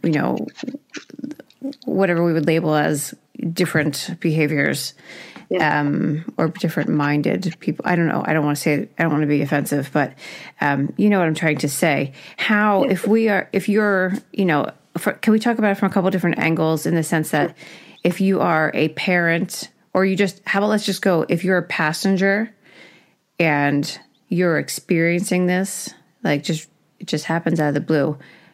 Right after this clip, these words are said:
Speaker 1: As a passenger, what would you say, you know, you could aid this parent, or things you absolutely shouldn't do to help this parent that's dealing with the situation?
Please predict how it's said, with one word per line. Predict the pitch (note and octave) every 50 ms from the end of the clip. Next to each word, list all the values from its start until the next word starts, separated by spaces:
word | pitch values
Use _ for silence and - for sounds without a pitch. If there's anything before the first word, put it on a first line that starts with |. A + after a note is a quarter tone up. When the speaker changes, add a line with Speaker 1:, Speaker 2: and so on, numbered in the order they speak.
| _ _ -
Speaker 1:
As | F3+ F3+ -
a | E3+
passenger, | - - - E3 E3 E3+ - - F#3+ F#3 F#3 G3 F#3+ F#3 F#3+ F#3
what | F3 - - E3+ F3 -
would | F#3 F#3+ F3
you | F3 E3+
say, | E3 - - - D#3 D3+ D3+ D3 D3 D3+ D3+ D3+ D3+ - _ _ _ _ _ _ _ _ _ _ _ _ _ _ _ _
you | - F3
know, | D#3+ D3
you | D3 D3 D#3
could | - - E3+ - -
aid | E3 E3+ F#3 E3+
this | G3 F#3+ -
parent, | - - - F#3+ F#3 F#3+ G3 G3+ G3+ - -
or | E3 E3
things | - - F3 F3 D#3+ D#3+
you | D3
absolutely | - D3 D3 - - F3 D3 D3 D3
shouldn't | C#3+ - - E3 E3+ F#3+ F3 E3+
do | - G3 F#3 F3+ F#3 F#3 F3+ G3+
to | G#3 - F#3
help | F#3 F3+ F3 -
this | - F#3 F3+
parent | - - F#3+ F3 F3 F3 F3 -
that's | E3 D3+ - -
dealing | E3+ E3 D#3+ D#3+
with | D#3+ -
the | - D#3
situation? | - - D#3+ - - D#3+ D#3 D#3+ D#3+ - F3+ D#3+ D3+ D#3 -